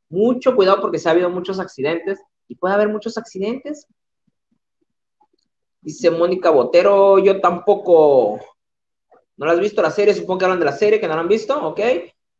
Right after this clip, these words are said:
Dice Perla Guerrero, "Gracias, Face, por avisarme a tiempo". <laughs> Maldito Facebook, te odio yo también.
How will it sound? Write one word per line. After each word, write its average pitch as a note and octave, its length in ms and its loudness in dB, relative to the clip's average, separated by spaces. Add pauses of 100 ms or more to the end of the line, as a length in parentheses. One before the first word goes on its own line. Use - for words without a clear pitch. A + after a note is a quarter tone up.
(220)
Dice F#3+ 220 0
Perla G#3 300 4
Guerrero, G3 320 4
"Gracias, F3+ 420 2
Face, E3+ 260 0
por F3 120 0
avisarme D#3 340 0
a E3+ 60 -8
tiempo". F3 560 -4
<laughs> A3 800 -8
Maldito E3+ 560 2
Facebook, G#3 480 2
te D#3+ 80 0
odio F3+ 160 4
yo E3+ 80 2
también. D3 460 -4